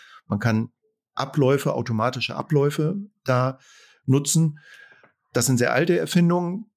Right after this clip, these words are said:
kombiniert mit den eher neueren Erfindungen. Man braucht nur zwei Ziffern, um alle Zahlen darstellen zu können. Und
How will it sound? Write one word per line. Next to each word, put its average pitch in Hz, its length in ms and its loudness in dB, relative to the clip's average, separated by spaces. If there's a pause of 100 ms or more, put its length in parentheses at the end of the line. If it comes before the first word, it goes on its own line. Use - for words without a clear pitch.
(140)
kombiniert 127 500 2
mit 127 100 -4
den 127 240 -2 (220)
eher 120 240 2
neueren 143 500 2
Erfindungen. 135 680 0
Man 110 140 -2
braucht 117 320 -2
nur 113 160 0
zwei 104 300 0
Ziffern, 170 440 0
um 110 160 -4
alle 135 280 0
Zahlen 135 340 -4
darstellen 127 520 -4
zu 120 120 -8
können. 123 300 -2
Und 151 380 2